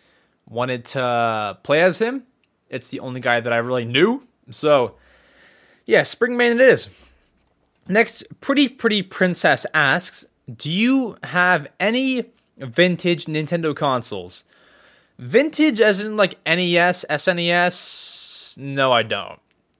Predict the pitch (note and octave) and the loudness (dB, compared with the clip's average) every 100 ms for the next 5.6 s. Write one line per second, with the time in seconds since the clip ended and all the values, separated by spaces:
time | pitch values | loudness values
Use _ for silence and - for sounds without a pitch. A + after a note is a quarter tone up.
0 | - C#3 - - - - - F#3+ A#3 D4 | -12 -10 -10 -20 -20 -20 -4 -2 4 4
1 | - D#3 F#3+ F#3 G#3+ D#3+ F3 F3 D#3+ C3+ | 4 2 2 2 -4 -4 -4 -2 2 2
2 | A#2 B2 C3+ E3+ G3 F3 D#3 D3 C#3+ C3 | 0 0 4 4 2 -4 -4 -6 0 -2
3 | A2 A2 B2 D3 - G3+ B3 A#3 A#3 _ | 0 0 -2 -4 -8 -6 -6 -6 -10 _
4 | _ _ _ - C#3+ - D3+ D#3 E3 D3 | _ _ _ -4 -2 0 -2 -2 -4 -4
5 | E3 E3 D#3+ G3 G3 | -4 -6 -6 -6 -6